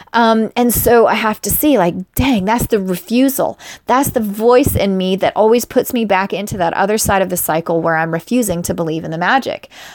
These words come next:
Um, and it doesn't have anything to do with delusion. I can get my hopes up. I can get my hopes up as high as I want them. And it doesn't have to be scary or delusional or anything like that, as long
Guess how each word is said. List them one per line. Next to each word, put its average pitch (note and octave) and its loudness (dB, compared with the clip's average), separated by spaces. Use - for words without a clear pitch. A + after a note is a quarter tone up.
Um, F#3 0
and B3 4
it C4+ 0
doesn't D#4 2
have C4+ 0
anything A#3+ 0
to A3 -2
do A3+ 0
with F4 0
delusion. F3+ -2
I C#4 0
can D4+ 0
get B3+ 2
my C#4 0
hopes E3 -4
up. A#2+ 0
I - 0
can D5 -4
get F4 -2
my G#4 2
hopes A#4 0
up B4+ -2
as G#4 -4
high B4 0
as A4 4
I - 2
want G4+ 2
them. G#3 2
And A#3+ 0
it G#3+ -2
doesn't B3 2
have A3+ -8
to B3+ 0
be G3 -4
scary F#3+ 0
or F#3+ 2
delusional G3+ 0
or G3+ 4
anything B3 0
like F#3 0
that, G#3+ 0
as G#3+ -6
long G3 2